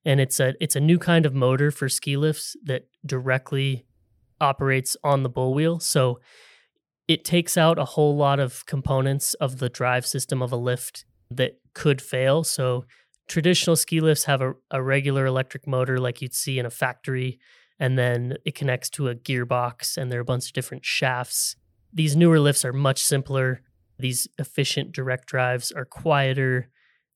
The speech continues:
They're less likely to break down, and, uh, they are more efficient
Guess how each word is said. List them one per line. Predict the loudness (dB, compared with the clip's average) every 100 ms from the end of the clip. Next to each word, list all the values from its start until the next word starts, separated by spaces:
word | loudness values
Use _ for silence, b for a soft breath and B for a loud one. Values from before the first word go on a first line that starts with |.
| -4
They're | -2 0 -2 -6 -8
less | -2 0 0
likely | -2 -2 -2
to | -4
break | -2 -2 -2 -4
down, | -2 -2 -4 -6 -14 _ _ _ _
and, | -2 0 0 -2 -6 -4
uh, | -4 -2 -4 _ _ _ _ _ _ -20 _ -2
they | 0 2 2
are | 0 -2
more | -2 -2
efficient | -2 -4 -2 -2 -4